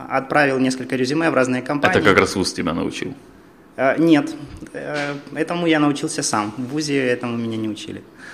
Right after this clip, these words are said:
Speaker 1: Эм, и в одной из компаний меня приняли,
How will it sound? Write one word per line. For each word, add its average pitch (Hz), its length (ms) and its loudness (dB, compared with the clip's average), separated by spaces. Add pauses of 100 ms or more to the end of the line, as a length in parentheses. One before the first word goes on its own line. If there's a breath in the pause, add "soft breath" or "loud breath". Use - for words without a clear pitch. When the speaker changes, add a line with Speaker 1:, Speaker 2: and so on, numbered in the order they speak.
(480 loud breath)
Speaker 1:
Эм, 131 440 2 (800 loud breath)
и 208 500 0 (1400)
в 135 180 2
одной 165 160 6
из 165 60 -2
компаний 160 360 6
меня 135 160 8
приняли, 139 520 2